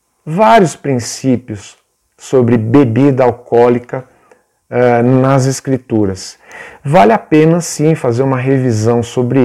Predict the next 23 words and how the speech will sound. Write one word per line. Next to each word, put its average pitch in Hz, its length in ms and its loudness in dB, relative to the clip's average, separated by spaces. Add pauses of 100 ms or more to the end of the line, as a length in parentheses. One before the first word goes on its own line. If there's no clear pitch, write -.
isso - 320 -8 (300)
e 165 60 -2
não 220 500 4
apenas 160 640 0
sair 131 340 -4
por 135 220 -4
aí 127 120 2
dizendo, 127 440 0
mais 135 280 0
uma 135 200 0
vez, 113 300 -2
"A 117 60 -10
Bíblia 131 320 0
não 123 180 0
proíbe." 120 500 0 (640)
É, 123 480 6
isso 170 480 -4
é 175 120 2
relativamente 165 760 -2
fácil 202 440 -2
de 127 120 -8
se - 180 -12
dizer, 104 480 -4